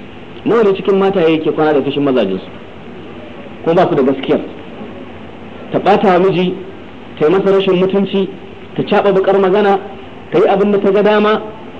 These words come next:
ta yi aika-aika, sannan kuma ta ce an yin. Ya kwana yana fushi, ce, "Ab, ka fi ku zuwa."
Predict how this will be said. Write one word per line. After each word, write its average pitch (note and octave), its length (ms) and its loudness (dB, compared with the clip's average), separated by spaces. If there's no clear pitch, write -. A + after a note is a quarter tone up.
ta E3 80 2
yi G#3 140 2
aika-aika, G#3+ 720 2
sannan E3+ 200 2
kuma G3 140 2
ta F3 80 0
ce F3 200 2
an F3+ 180 2
yin. F3 140 2
Ya C3+ 120 2
kwana F#3+ 240 4
yana G#3 180 4
fushi, F#3 240 0
ce, - 100 0
"Ab, F3+ 240 0
ka F3 80 0
fi F#3+ 100 0
ku G3+ 140 0
zuwa." F3 380 2